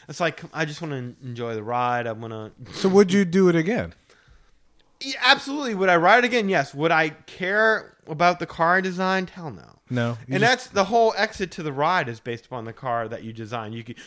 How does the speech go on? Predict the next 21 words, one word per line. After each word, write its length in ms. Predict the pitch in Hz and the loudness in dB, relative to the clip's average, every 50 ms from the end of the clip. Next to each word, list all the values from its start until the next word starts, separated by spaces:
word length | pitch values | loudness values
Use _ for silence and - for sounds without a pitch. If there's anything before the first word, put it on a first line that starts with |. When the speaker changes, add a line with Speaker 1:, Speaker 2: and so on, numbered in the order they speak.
| - - | -18 -12
Speaker 1:
you 80 | 127 | -8
get 100 | 143 165 - | -6 -6 -6
to 40 | |
create 420 | 156 - - 165 165 160 160 165 - | -8 -10 -4 -2 -2 0 -2 -2 -6
a 60 | 139 | -10
commercial 520 | - - 151 143 143 143 143 - 131 117 | -12 -10 -6 -4 -4 -4 -4 -6 -10 -12
for 120 | 107 - 127 | -10 -8 -8
your 140 | 120 117 117 | -8 -8 -8
imaginary 580 | 117 120 117 117 113 113 113 110 107 107 110 | -6 -6 -8 -8 -8 -10 -12 -10 -10 -10 -10
car 300 | - - - 120 113 110 | -10 -6 -4 -2 -2 -2
that 100 | 110 113 | -4 -6
you 100 | 98 117 | -10 -10
just 280 | 113 107 120 113 - - | -10 -10 -12 -12 -10 -6
did. 180 | 120 117 120 | -6 -4 -2
Speaker 2:
I've 120 | 131 135 - | -2 -4 -2
seen 180 | - 139 127 | 0 0 0
that, 160 | 123 127 135 117 | 0 0 0 0
Speaker 1:
You 40 | 120 | 0
get 180 | 117 120 135 | 0 0 0
Speaker 2:
yeah. 60 | 151 143 | -2 -4
Speaker 1:
to 20 | 123 | -8